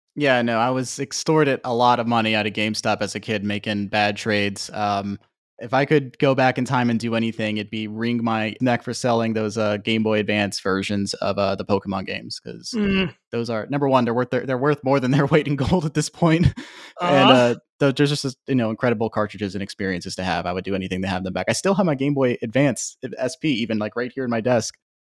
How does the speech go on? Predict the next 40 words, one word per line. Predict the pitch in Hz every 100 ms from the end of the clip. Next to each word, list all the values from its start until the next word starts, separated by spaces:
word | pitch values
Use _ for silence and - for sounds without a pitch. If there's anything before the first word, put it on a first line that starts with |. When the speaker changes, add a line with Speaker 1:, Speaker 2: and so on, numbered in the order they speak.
| _
Speaker 1:
but | - - _ _
I | 107
only | 120 131
have | 120
Pokemon | 127 123 117 113
Silver | 120 107 107
for | 117 139
it. | 143 - -
<laughs> | _ _
But | 131 135
no, | 135
you | 131
talked | 143 127 113
about, | 107
like, | 101 101
you | 104
know, | 95
the, | 98 101
uh, | 127
extortion | 160 - - 156 151 143
economy | 139 135 123 120
of, | 113 113 110
like, | 110 101 117
uh, | 117 107 104 -
Pokemon | 127 117 120 110
in |
terms | 107 117
of, | 113
like, | 104
releasing | 110 117 123 113
another | 110 110 107
edition | 107 107 104
just | 107 -
to |
have, | 104 101
like, | 101
two | - 110
more | 101 98
data | 101 101
entries. | 95